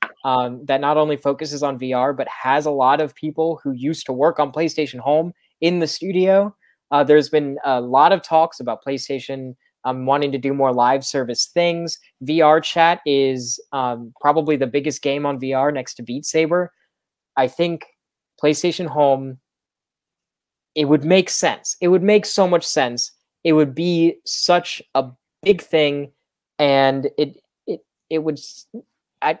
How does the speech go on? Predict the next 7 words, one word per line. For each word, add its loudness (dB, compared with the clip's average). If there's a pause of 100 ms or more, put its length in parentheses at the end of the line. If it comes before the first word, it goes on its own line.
I 8
think 0 (840)
PlayStation 0
Home 2
in -2
conjunction -2
with 4